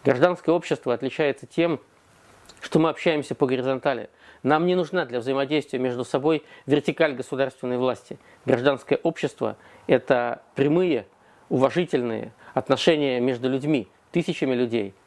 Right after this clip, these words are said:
а в масштабе всей страны — миллионами людей. Именно так мы изменим жизнь,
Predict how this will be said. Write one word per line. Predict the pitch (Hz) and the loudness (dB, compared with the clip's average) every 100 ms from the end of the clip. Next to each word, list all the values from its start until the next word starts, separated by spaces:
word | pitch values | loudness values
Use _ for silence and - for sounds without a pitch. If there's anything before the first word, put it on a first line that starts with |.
| _ _ | _ _
а | - 107 | -4 -2
в | |
масштабе | 117 - 120 120 | 0 2 0 0
всей | - 156 | 0 -2
страны — | - 147 135 107 - _ _ - | -2 -4 -4 -6 -12 _ _ -2
миллионами | 123 123 151 147 135 | 2 2 2 0 -2
людей. | 127 107 110 - _ _ | -4 -6 -12 -14 _ _
Именно | - 123 127 120 | 0 2 0 2
так | 175 - | 0 2
мы | 143 | 0
изменим | 123 147 156 131 | 0 0 0 0
жизнь, | 131 117 98 | 0 -2 -6